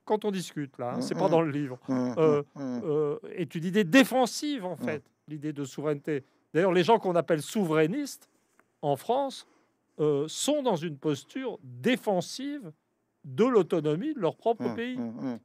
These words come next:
Speaker 2: mhm.
Speaker 1: Donc, mais comment est-ce que le fantasme, euh,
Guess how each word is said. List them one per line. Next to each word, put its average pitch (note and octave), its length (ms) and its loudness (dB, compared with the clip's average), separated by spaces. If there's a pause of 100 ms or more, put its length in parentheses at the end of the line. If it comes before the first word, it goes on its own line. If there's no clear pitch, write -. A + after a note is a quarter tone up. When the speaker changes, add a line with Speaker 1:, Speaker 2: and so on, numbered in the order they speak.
Speaker 2:
mhm. C3+ 100 -14
Speaker 1:
Donc, G3 220 -2
mais F3 260 0 (460)
comment C4+ 540 4
est-ce F3 240 -4
que G3 460 4
le C#3+ 220 -6
fantasme, G3+ 960 0 (580)
euh, C3+ 400 0